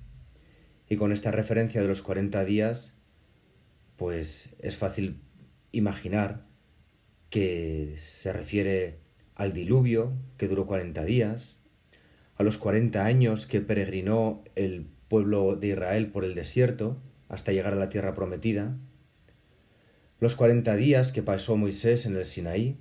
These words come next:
Y Jesús se va al desierto, es el Mesías, y en Jesús se van a cumplir todas las promesas.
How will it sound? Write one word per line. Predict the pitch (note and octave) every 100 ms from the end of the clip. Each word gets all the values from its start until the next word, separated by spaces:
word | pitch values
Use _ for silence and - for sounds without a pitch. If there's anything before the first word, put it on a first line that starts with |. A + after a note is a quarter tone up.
| - - _ _ _ _ _ _ _ _ _ _ _ _ _ _ _ _ -
Y | A2+ A2 G#2+ G#2
Jesús | A2 - B2 C3 - - -
se | - G2
va | A2
al | A#2
desierto, | A#2+ - C3+ C3 D3+ F3 - -
es | G2 -
el | G#2+
Mesías, | G#2 G#2+ C3+ C#3 D3+ - - - _ _ _ _
y | A#2+
en | A2+
Jesús | G#2+ B2+
se | C3
van | B2
a | B2
cumplir | A#2+ A2 A#2
todas | A#2 G#2+
las | G2 -
promesas. | F#2 F2 E2 D2+ C#2+ -